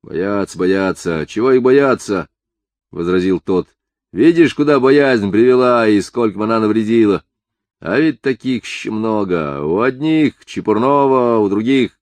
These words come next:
Канавина, а в другой организации другая. Правильно, газета ставит вопрос». «А знаешь, что я сделаю сегодня?»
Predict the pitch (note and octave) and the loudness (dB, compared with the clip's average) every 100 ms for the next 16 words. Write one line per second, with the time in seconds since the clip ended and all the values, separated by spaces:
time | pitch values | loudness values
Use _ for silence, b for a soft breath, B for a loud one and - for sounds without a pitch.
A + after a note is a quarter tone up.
0 | _ _ F2 G#2 B2 A#2 A2+ G#2+ - _ | _ _ -8 -4 -2 0 -2 -4 -8 _
1 | _ _ _ _ _ - G2 A2+ A2 A2 | _ _ _ _ _ -8 -2 0 2 2
2 | A#2+ A2 G#2+ G2 A#2 A2 G#2+ G2 G2 A2+ | 2 2 0 0 0 -2 -2 -2 0 0
3 | B2+ A#2+ - _ _ _ - E3+ F#3+ F3+ | 0 -2 -4 _ _ _ -6 -2 0 2
4 | D#3 G#2+ - _ _ _ - G2+ G#2 G#2+ | 0 -2 -4 _ _ _ -8 -4 0 2
5 | F2+ F2+ E2 - - F#2+ F2 E2 F2 E2 | 0 0 -4 -4 -6 -4 -2 -4 -6 -6
6 | E2+ D#2+ - _ _ _ _ _ _ _ | -4 -4 -8 _ _ _ _ _ _ _
7 | _ _ F#2+ F#2+ G2 F#2 B2 F#3 G3+ E3 | _ _ -12 -6 -6 -6 -6 -2 0 0
8 | G#2 - - B2+ A#2+ A2+ G#2+ F#2+ G#2 F#2+ | -2 -12 -10 -4 -2 -2 -2 -4 -2 0
9 | F#2 F2 D2+ F2+ F2+ D#2 | 0 -4 -6 -6 -6 -8